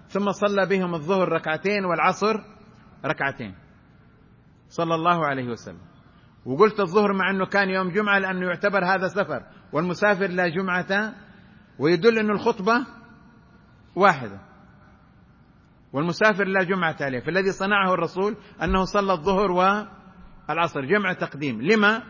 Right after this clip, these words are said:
ليتفرغ الحاج في يومه ذاك للدعاء. وقد قال صلى الله عليه وسلم: "خير ما قلت أنا والنبيون من قبلي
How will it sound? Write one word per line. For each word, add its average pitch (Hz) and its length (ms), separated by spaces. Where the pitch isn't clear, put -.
ليتفرغ 175 760
الحاج 170 380
في 160 280
يومه 180 400
ذاك 175 340
للدعاء. 143 1400
وقد 156 240
قال 190 260
صلى 180 240
الله 180 320
عليه 170 200
وسلم: 185 520
"خير 196 340
ما 180 140
قلت 190 320
أنا 185 300
والنبيون 175 720
من 170 100
قبلي 196 460